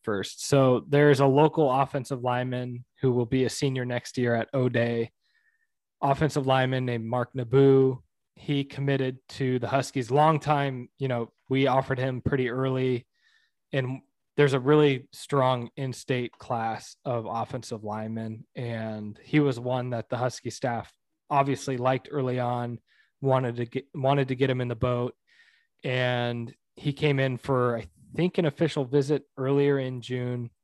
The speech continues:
and he committed shortly after or during, during his visit. And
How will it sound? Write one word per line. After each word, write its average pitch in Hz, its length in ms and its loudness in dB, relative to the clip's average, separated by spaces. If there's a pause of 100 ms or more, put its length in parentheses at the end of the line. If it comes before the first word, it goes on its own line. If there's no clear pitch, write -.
and 135 100 -4
he 117 60 -8
committed 131 680 -2 (380)
shortly 127 440 -4
after 120 380 -4
or 113 240 -6
during, 127 380 0 (140)
during 127 320 0
his 120 220 -6
visit. 110 460 -6 (600)
And 139 560 2